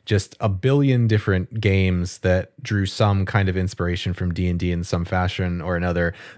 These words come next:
The only reason I put Diablo outside of my own personal bias for it is just that it's a little bit more of, like, a direct correlation that you could make there, in that it's kind of like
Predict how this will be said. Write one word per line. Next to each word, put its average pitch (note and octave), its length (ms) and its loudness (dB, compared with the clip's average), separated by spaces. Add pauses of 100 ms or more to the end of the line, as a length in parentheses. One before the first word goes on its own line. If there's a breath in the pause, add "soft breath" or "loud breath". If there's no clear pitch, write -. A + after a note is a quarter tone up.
The A#2+ 120 -2
only D#3 200 0
reason C#3+ 280 0
I B2+ 80 2
put A#2+ 200 -2
Diablo G#2+ 460 0
outside G2+ 400 0
of F#2+ 100 0
my F#2+ 200 -2
own F#2 180 0
personal F#2+ 480 -2
bias F2+ 400 0
for E2+ 260 -4
it E2+ 160 -6
is F2+ 160 -4
just - 220 -4
that F#2+ 220 0 (340 loud breath)
it's A#2+ 220 2
a A2+ 40 6
little B2 200 2
bit A2+ 160 0
more G#2+ 220 2
of, G2+ 100 0
like, F#2+ 160 0
a F#2 80 0
direct F#2 840 -2 (380)
correlation G2 680 0
that E2+ 200 -6
you F#2+ 60 -10
could E2 160 -2
make F2 320 -2
there, E2+ 400 -4 (480 loud breath)
in B2+ 200 2
that G#2+ 300 0
it's G2+ 320 -2
kind G#2+ 240 2
of F#2+ 140 -2
like F2+ 340 0